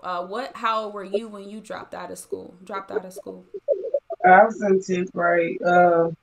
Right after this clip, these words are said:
Speaker 2: and my, and I definitely, you know, I don't even know why I didn't complete school. I just didn't, but, uh, that was on me because grandma, Granny Nunu on her dying bed, she,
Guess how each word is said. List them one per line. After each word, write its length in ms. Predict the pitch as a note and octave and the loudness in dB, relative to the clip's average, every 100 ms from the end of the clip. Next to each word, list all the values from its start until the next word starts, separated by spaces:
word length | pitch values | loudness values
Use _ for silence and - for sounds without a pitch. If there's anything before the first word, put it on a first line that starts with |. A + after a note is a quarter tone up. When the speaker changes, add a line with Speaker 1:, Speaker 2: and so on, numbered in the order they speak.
| - | 0
Speaker 2:
and 160 | F#3 F#3 | 4 8
my, 140 | F3+ | 8
and 280 | F3 F3+ F3 | 8 0 4
I 160 | F3+ F3 | 6 6
definitely, 540 | F3+ F3+ - E3 E3 - | 6 4 2 -2 -2 0
you 140 | D#3 | 0
know, 80 | E3 | 6
I 140 | F3 F3 | 8 8
don't 140 | E3+ | 6
even 100 | E3+ | 4
know 120 | E3+ | 4
why 220 | E3+ E3+ E3 | 4 6 6
I 40 | |
didn't 260 | F3 E3+ E3 - | 4 2 -4 -12
complete 340 | D#3 F3 E3 | -4 0 0
school. 360 | - F3 D#3+ D#3+ _ _ _ _ _ _ - | 2 4 4 2 _ _ _ _ _ _ 2
I 260 | E3 F3+ F3+ E3 | 6 6 4 4
just 320 | F3+ D#3+ D#3 | 2 2 6
didn't, 420 | F3 E3 E3+ D#3+ - | 4 6 -2 -4 -2
but, 340 | D#3+ F3+ E3 E3 - F#3 - - - D#3 | 4 6 4 0 -14 -16 -16 -16 -2 2
uh, 140 | E3 | 4
that 140 | E3+ E3+ | 4 4
was 80 | E3+ | 4
on 140 | F3 | 4
me 240 | F3 E3+ - | 4 0 -4
because 340 | - E3+ E3 - - - - _ D#3 | 0 2 2 -6 -12 -12 -12 _ 2
grandma, 500 | F3 F#3 F3 F3 E3+ D#3+ - - | 6 8 6 4 0 -2 -6 0
Granny 280 | F3+ F#3 | 6 10
Nunu 240 | F#3+ F#3+ F3 | 12 12 10
on 100 | F3 | 8
her 100 | F3 | 8
dying 300 | F3+ F3 E3+ | 10 8 4
bed, 240 | D#3+ E3 D#3+ | -2 -4 -8
she, 140 | - | -10